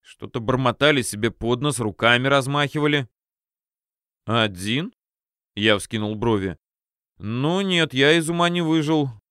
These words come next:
Там была бабулька, назвалась Марфой Петровной. Гречихина. Фамилии не знаю, она не говорила». «Так всё-таки я был не один?»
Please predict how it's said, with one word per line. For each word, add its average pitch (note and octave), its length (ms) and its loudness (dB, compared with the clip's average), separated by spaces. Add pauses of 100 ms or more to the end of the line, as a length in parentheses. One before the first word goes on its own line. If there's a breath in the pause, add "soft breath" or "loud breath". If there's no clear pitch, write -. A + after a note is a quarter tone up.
(160)
Там D3+ 280 0
была F3+ 220 4
бабулька, C#3+ 840 -2 (180)
назвалась B2 880 2
Марфой A#2+ 520 0
Петровной. A#2 720 -4 (920)
Гречихина. B2+ 840 -2 (600)
Фамилии C#3 500 0
не F#3 160 2
знаю, D3 460 0
она A2+ 220 -2
не E3+ 120 -4
говорила». C#3 640 0 (760)
«Так A2+ 200 -2
всё-таки - 420 -8
я G#2+ 200 0
был G#2+ 360 -4 (120)
не G2 280 -4
один?» A2 560 -2